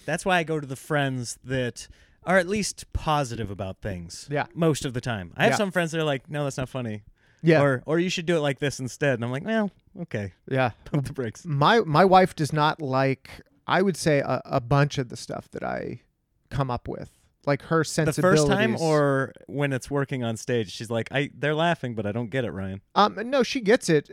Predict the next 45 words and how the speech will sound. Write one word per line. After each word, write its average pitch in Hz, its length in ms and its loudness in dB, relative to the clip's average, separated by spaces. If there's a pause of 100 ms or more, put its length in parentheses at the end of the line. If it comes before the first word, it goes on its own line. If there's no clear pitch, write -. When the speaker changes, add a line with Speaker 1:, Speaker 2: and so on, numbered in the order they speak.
Speaker 2:
Just 202 200 -2
Speaker 1:
Okay. - 60 -6
Speaker 2:
her 202 120 6
sensibility 190 760 2
is 143 180 2
like, 147 280 0
"Yeah, 170 220 0
that's 156 260 -4
not, 131 440 -4
I 170 100 0
don't 143 140 -2
think - 120 -14
that's - 180 -8
for - 220 -10
me." - 260 -12 (260)
Speaker 1:
Okay. - 160 2
Speaker 2:
Fortunately, 175 720 6
my 156 220 4
wife 156 380 6
was 131 180 0
never, 127 640 2 (240)
she - 160 -2
was 165 140 0
never 139 480 2 (200)
committed 143 580 2
to 143 140 -4
my 120 540 -2 (420)
comedy 139 440 -2
career 135 480 -2
in 123 80 -6
any 120 180 -8
way. 123 480 -4 (300)
Speaker 1:
Really? 151 180 2
Speaker 2:
Like, 147 240 4 (180)
when 139 200 -2
I 139 140 0
met 160 260 6
her 139 240 4
and 127 100 -2
we 123 60 -4
started 123 360 -6
dating 139 480 0
and 113 140 -10
then 110 240 -10
took, - 180 -8